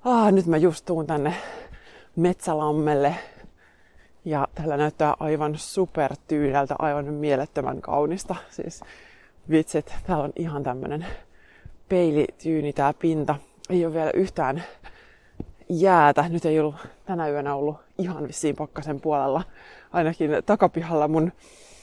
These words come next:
sadeveden keruastiat, joihin keräilen kukkasille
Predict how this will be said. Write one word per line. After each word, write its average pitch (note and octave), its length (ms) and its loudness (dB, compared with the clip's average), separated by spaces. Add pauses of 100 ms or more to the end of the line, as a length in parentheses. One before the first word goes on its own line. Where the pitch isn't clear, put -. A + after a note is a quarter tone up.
sadeveden D#3 840 4
keruastiat, D#3 920 4
joihin D#3 420 -2
keräilen D#3 460 -2 (140)
kukkasille E3 540 -2